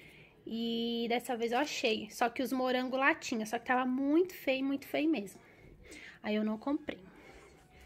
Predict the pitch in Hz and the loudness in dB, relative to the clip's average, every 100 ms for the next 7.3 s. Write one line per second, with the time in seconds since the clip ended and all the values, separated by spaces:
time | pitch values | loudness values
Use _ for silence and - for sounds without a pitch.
0 | - - - - - 233 - 220 214 226 | -20 -18 -18 -20 -14 -8 0 0 0 -6
1 | - - 202 190 196 190 214 208 202 202 | -6 -4 -4 -4 -8 -2 0 2 2 0
2 | 202 - - 214 247 330 480 403 349 571 | -4 -6 -2 0 4 6 6 6 4 2
3 | - - - - - - - - - 190 | -6 -16 -16 -18 -16 -12 -8 -8 -8 -4
4 | 226 277 220 202 202 196 - 208 208 - | 0 0 -2 -6 -6 -10 -8 -6 -6 -4
5 | 262 254 240 220 - - - - - - | 0 2 2 2 -2 -2 -8 -18 -14 -8
6 | - 226 226 214 233 233 - - - 254 | -2 0 0 2 2 2 0 -8 -4 -4
7 | - - - | -4 -8 -8